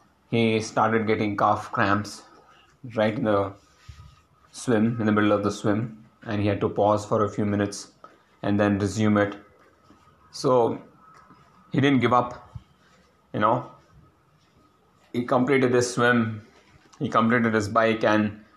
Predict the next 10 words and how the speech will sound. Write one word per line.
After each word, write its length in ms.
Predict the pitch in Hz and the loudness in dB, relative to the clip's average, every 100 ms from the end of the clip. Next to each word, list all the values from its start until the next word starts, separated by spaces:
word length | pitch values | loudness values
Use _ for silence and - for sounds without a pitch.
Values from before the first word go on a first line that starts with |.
| _ | _
his 180 | 113 104 | -4 0
run 220 | 117 139 | 2 4
was 200 | 131 120 | 4 2
painful. 600 | - 120 120 - 117 113 117 - _ | 0 0 0 2 2 0 -4 -18 _
He 180 | 110 110 | -2 0
was 260 | 107 120 127 | 2 2 0
struggling 440 | - 110 110 110 | 0 2 2 2
in 100 | 104 | 2
the 120 | 101 | 0
run. 320 | 98 98 107 | 2 0 0